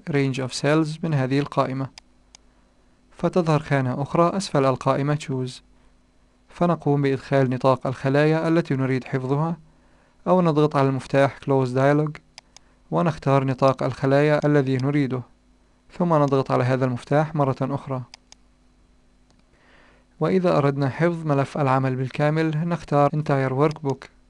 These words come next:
وباختيار Auto Republish Every Time This Workbook Is Saved فسوف يتم تعديل وإعادة إنشاء صفحة الويب تلقائيًا لتحديثها في كل مرة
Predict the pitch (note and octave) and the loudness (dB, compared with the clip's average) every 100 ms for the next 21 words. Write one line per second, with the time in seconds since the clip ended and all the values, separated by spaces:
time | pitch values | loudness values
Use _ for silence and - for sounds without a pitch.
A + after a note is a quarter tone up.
0 | _ _ _ _ _ _ _ F3+ E3+ - | _ _ _ _ _ _ _ 0 0 -2
1 | D3 C#3+ C#3 - C#3+ - C3+ C3 D3 D3+ | 0 2 2 2 0 0 -4 -2 0 2
2 | E3+ E3 - E3+ E3+ D#3 D3 C#3+ C3+ C3+ | 2 0 -2 -2 0 -2 0 0 0 0
3 | - - C#3 B2+ C#3+ C3 D#3 B2+ - D3 | -2 -2 -2 -2 -4 -4 -6 -4 0 2
4 | D#3 D#3 - _ - _ _ _ - D3 | 2 -4 -16 _ -20 _ _ _ -8 -2
5 | G3 F#3+ C#3+ C3+ C#3+ C3 C3 B2+ C#3 E3 | -2 0 0 2 -2 -2 -4 -2 0 0
6 | F3 F3+ D#3 F3 F3+ E3 D3 B2 C#3 C3+ | 0 0 2 2 2 0 -4 -2 -2 -2
7 | - C3+ C3+ B2+ C3+ C3+ C3 D3 C3+ C3+ | -4 -4 -4 -4 -2 -2 -2 -6 -4 -2
8 | C#3+ D3+ E3 E3 D#3+ C3 C#3+ C3+ D3 D3 | 0 0 0 -2 -4 -4 -6 -6 -4 -4
9 | D#3 D3+ C#3+ C3 B2+ C#3+ D#3+ | -2 -4 -2 -2 0 0 0